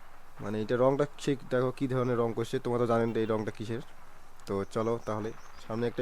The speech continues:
স্কুলও হয়তো আছে, ছাত্র ছুটি দিছে। তো চলো আমার যাওয়া যাক। তো এটা দুপুর টাইম হয়ে গেল বন্ধুরা, বারোটা, দুপুর টাইম কি বারোটার সময় আমরা যাচ্ছি বর্তমানে। তো বারোটার দিকে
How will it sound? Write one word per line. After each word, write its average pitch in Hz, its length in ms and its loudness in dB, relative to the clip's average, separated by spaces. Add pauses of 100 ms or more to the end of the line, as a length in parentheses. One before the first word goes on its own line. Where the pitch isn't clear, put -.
(140)
স্কুলও 120 260 -2
হয়তো 117 220 -2
আছে, 113 200 -4
ছাত্র 104 200 -4 (100)
ছুটি 110 240 -6
দিছে। 101 160 -6 (880)
তো 101 80 -6 (260)
চলো 107 180 0 (200)
আমার 101 180 -4
যাওয়া 98 180 -2
যাক। 104 100 -6 (120)
তো 131 40 -2 (160)
এটা 151 120 2 (100)
দুপুর 139 300 2
টাইম 143 180 6
হয়ে 123 120 2
গেল 117 160 -2
বন্ধুরা, 123 220 -4 (320)
বারোটা, 120 300 4 (600)
দুপুর 143 260 2
টাইম 170 180 6
কি 160 140 4
বারোটার 147 280 10
সময় 143 160 4
আমরা 139 140 6
যাচ্ছি 120 240 2
বর্তমানে। 117 320 -2 (540)
তো - 40 -10 (100)
বারোটার 117 280 2
দিকে 127 160 -4